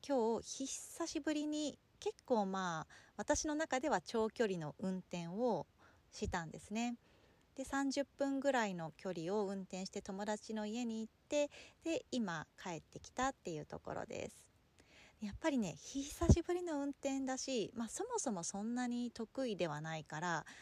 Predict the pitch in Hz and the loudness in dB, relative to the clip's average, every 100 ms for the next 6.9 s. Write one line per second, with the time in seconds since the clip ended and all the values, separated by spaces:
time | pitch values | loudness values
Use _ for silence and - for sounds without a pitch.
0 | - - - - - 185 175 - 190 - | -18 -18 -20 -16 -8 -6 -6 -4 -6 -2
1 | 220 262 277 214 190 175 170 - - - | 2 6 6 6 4 4 0 -2 -8 -2
2 | 254 226 208 196 196 - 185 - 339 269 | 2 4 4 2 0 0 2 4 6 6
3 | 196 247 196 - 202 - 170 175 175 185 | 4 4 4 4 0 0 -2 -2 -2 0
4 | 185 190 185 185 185 185 - - - - | 2 2 2 2 4 4 0 -8 -20 -16
5 | - 165 - 208 196 208 175 160 151 156 | -10 -8 -2 0 0 0 -2 -4 -4 -4
6 | 175 180 220 247 214 214 269 262 - | -4 0 2 4 4 4 6 6 4